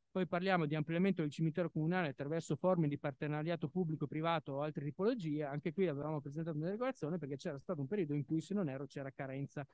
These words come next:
di loculi, e anche perché questo, diciamocelo sinceramente, per il comune può essere anche un piccolo business, cioè riesce a incamerare dei fondi. Poi abbiamo di nuovo qui riqualificazione energetica e impianti di illuminazione pubblica, vedasi ciò che ho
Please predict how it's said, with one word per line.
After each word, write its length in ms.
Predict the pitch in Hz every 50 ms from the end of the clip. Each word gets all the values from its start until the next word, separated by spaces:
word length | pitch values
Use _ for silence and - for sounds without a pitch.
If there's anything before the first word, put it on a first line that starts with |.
| _ _ _ _
di 100 | - 196
loculi, 440 | 208 254 240 180 - - 139 131 131 _ _ _ _ _
e 100 | - 202
anche 280 | 202 202 185 - 196 -
perché 340 | - 196 185 - 220 196
questo, 440 | - - 214 180 143 131 - - 156
diciamocelo 500 | 147 143 - - 165 175 156 - 151 143
sinceramente, 580 | 127 147 139 - 202 208 190 143 131 127 - 135
per 120 | - 131
il 60 | 127
comune 300 | - 185 156 135 139 135
può 160 | - - 131 127
essere 300 | 123 - - 131 123 127
anche 160 | 127 - 147
un 80 | 135
piccolo 340 | - - 135 - - 139 135
business, 360 | 135 175 196 170 139 131 123 -
cioè 160 | - 127 127 _ _ _ _ _ _ _ _
riesce 420 | - 165 170 151 139 - - 185 - -
a 120 | 151 143
incamerare 720 | 139 127 - 151 139 143 151 147 127 120 120 123 127 127 - _ _ _ _ _
dei 180 | - 135 139 131
fondi. 500 | 127 - 127 113 117 113 117 120 127 123 _ - _ _ _ _ _ - -
Poi 120 | 165 165 160
abbiamo 300 | 156 156 170 170 170 160
di 120 | 160 165
nuovo 240 | 170 175 180 175 160
qui 200 | - 185 180 165
riqualificazione 720 | 147 131 - 147 139 127 - 151 - 143 - - 160 156
energetica 400 | 147 143 139 151 165 151 143 135
e 40 | 131
impianti 320 | 131 120 - 143 127 139
di 40 | 131
illuminazione 360 | 131 131 131 - 135 135 160
pubblica, 580 | - - 165 139 131 131 143 151 - 185 196 196
vedasi 420 | 151 131 123 120 123 117 - 127
ciò 160 | 117 - 120 117
che 140 | - 120
ho 60 | 113